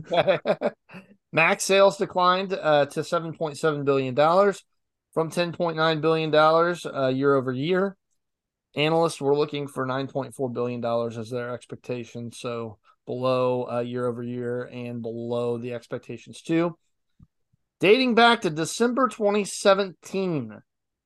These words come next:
Speaker 2: Apple has only missed revenue expectations twice.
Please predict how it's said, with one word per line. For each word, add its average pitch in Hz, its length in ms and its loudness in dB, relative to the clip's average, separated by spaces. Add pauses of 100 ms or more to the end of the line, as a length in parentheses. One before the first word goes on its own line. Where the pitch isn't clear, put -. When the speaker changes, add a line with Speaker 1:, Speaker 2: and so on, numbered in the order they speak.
Speaker 2:
Apple 147 380 0
has 127 80 -4
only 165 360 -4
missed 156 320 -4
revenue 143 400 0
expectations 127 920 -8
twice. - 800 -14